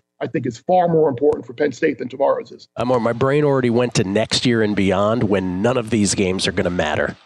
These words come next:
Speaker 1: Thank goodness. You, you, are, you aren't excited about a, a Michigan-Iowa Big Ten championship game? That, that forty-five three game from a couple of years ago, did, did, it didn't do anything for you?
Speaker 2: Yeah. All right, what do you like best this weekend?
Speaker 1: Um,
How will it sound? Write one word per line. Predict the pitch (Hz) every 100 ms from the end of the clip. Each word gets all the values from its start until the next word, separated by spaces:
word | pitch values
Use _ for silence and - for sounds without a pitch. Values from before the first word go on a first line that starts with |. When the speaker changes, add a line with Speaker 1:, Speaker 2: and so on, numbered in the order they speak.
| _
Speaker 1:
Thank | 165 185 185 110
goodness. | - 156 151
You, | 185 190 -
you, | 185
are, | 220
you | 185
aren't | 190 226
excited | 190 - 196 202
about | 190 185 185
a, | 175
a |
Michigan-Iowa | 175 170 180 170 160 170 180 170
Big | 165 165
Ten | 165
championship | 160 170 175 180 180 185
game? | 175 165
That, | 147 _ _ _ -
that | -
forty-five | 180 185 175 185 170 160
three | - 165 170
game | 165 170
from | 151 156
a |
couple | 156 156
of | 151
years | 151 160
ago, | 156 160
did, | 147 151
did, | 151 143
it | 131
didn't | 156 151
do | 147
anything | 156 160 165
for | 170 175
you? | 90 -
Speaker 2:
Yeah. | 80 82 85 82 85 - - - _
All | 110
right, | 147 127
what | 123 151
do |
you | 160
like | 143 143 117
best | 127 -
this | 117 92
weekend? | 98 85 78 67 - _ _ _ _ _ _ _ _ _ _ -
Speaker 1:
Um, | 170 175 175 165 170